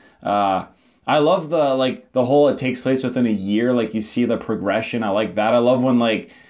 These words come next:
Speaker 2: he first becomes Santa Claus, gets to North Pole. Like, all that's, I remember I, vividly as a kid watching that and being like, "This is a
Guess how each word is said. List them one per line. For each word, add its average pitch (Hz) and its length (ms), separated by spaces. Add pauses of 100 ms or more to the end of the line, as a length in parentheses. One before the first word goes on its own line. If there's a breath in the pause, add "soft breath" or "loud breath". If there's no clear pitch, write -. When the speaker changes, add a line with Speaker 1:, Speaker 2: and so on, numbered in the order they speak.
(580 soft breath)
Speaker 2:
he 117 500
first 120 480
becomes 117 500
Santa 117 280
Claus, 117 580
gets 113 220
to 113 120
North 107 340
Pole. 110 280
Like, 113 140
all 156 180
that's, 135 340
I 131 100
remember 170 360
I, 135 180
vividly 127 560
as 120 120
a 107 80
kid 117 240
watching 110 400
that 107 100
and 101 100
being 104 160
like, 92 180
"This 131 100
is - 80
a 98 100